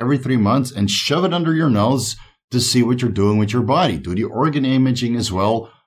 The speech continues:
while you're at it, right? This is how you control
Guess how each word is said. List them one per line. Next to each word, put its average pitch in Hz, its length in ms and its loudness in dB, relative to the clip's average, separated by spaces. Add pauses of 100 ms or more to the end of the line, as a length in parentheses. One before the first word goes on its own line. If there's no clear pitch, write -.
(120)
while 110 260 2
you're 123 220 4
at 127 220 0
it, 90 140 -4
right? 104 180 -2
This 117 220 -2
is 127 160 -2
how 110 140 -2
you 120 120 2
control 120 680 -2